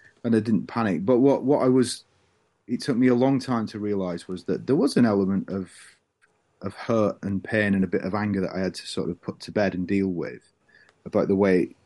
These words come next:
that I felt perhaps it could have, could have happened in a, in a slightly different way. But then I,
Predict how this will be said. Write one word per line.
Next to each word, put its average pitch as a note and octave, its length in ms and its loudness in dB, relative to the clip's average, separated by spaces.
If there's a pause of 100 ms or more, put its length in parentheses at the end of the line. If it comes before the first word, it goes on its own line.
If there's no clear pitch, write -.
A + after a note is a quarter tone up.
that G2 100 -2
I G2+ 160 0
felt F#2+ 420 -6
perhaps - 460 -10
it G2 160 -4
could G#2 140 -4
have, F2+ 200 -4 (720)
could F#3 140 2
have A#2 80 6
happened A2+ 300 2
in G#2+ 80 4
a, G2 140 4 (120)
in G#2+ 80 2
a G2 80 -2
slightly F#2 300 -2
different G#2 400 -2
way. G2 400 -2 (160)
But C3 340 2 (180)
then F3 440 0 (420)
I, C3 140 0